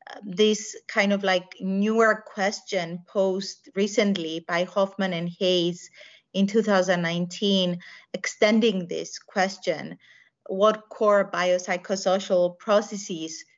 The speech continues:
should be targeted with this client, given this goal in this situation, and how can they most efficiently and effectively be changed? So I just wanted to pose that there as well, that we take this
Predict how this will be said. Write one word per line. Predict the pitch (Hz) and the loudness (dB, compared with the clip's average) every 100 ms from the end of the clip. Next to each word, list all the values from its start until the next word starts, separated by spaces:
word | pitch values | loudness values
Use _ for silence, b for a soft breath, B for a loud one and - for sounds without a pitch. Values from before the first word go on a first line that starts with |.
| _ | _
should | - 233 233 | -10 -6 -4
be | 254 214 | -2 -4
targeted | - 190 180 175 170 165 160 _ _ _ - | -2 0 2 2 2 2 -2 _ _ _ -2
with | 202 180 | -2 2
this | 226 262 262 | 2 2 2
client, | - 214 180 180 180 175 175 175 - | -2 2 2 2 0 -4 -6 -10 -8
given | 185 180 180 | -2 0 0
this | 175 202 202 | 4 4 4
goal | - 196 185 175 170 180 _ | 0 6 8 6 4 -2 _
in | 180 180 | -6 -2
this | 185 196 | 0 0
situation, | - 196 - 180 180 190 180 170 170 B B B _ | 0 -2 2 2 2 0 -2 -2 -4 B B B _
and | 196 202 | -2 0
how | 202 208 196 | 0 2 4
can | 196 - 185 180 | 2 -4 -4 -2
they | 175 | -4
most | 175 165 175 170 _ | -4 -4 -6 -8 _
efficiently | - 180 196 202 202 180 175 | -10 -8 0 0 2 0 0
and | 170 | -2
effectively | 170 170 - 175 175 | -2 -6 -4 -4 -2
be | 170 170 - | -2 -4 -4
changed? | - 175 156 156 - - B B B B B - | 0 2 0 -4 -12 -18 B B B B B 0
So | 226 | 2
I | |
just | 208 233 226 | 4 0 -2
wanted | 220 226 208 | -6 -6 -10
to | |
pose | 208 - 196 190 | -12 -6 -6 -2
that | 180 180 196 | 0 2 0
there | - 190 170 | 0 2 2
as | 165 170 180 | 0 -4 -4
well, | 175 175 160 156 | -4 -4 -4 -6
that | 160 | -6
we | 185 | -6
take | 180 - 175 - | -8 -8 -8 -6
this | 180 175 - - | -4 -4 -8 -18